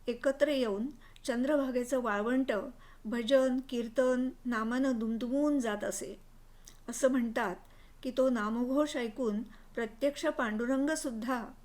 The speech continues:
भक्तांच्या बरोबर नाचत असे. जात, पात, धर्म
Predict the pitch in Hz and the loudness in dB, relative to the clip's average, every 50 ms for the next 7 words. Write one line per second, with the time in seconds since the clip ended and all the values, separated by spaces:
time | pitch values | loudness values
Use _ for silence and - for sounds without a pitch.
0 | - 240 247 247 247 - - 269 269 262 262 277 262 240 233 233 269 269 277 254 | -10 -6 -6 -6 -6 -2 0 0 2 2 2 2 2 2 2 2 2 4 4 0
1 | 208 196 202 262 247 247 220 175 - - - - - - - - - - - - | 0 -2 -2 -4 -2 -2 -4 -4 -6 -8 -10 -12 -14 -18 -20 -20 -20 -20 -20 -20
2 | - - - - 226 233 240 240 240 240 233 233 - - - - - - 226 226 | -20 -18 -12 -10 -4 -4 -2 -2 0 -2 -4 -6 -8 -16 -20 -12 -6 -4 -4 -2
3 | 233 247 240 220 - - - 214 233 247 247 247 262 247 220 220 | -2 -4 -6 -8 -10 -14 -10 -6 -4 -2 0 0 0 0 -2 -4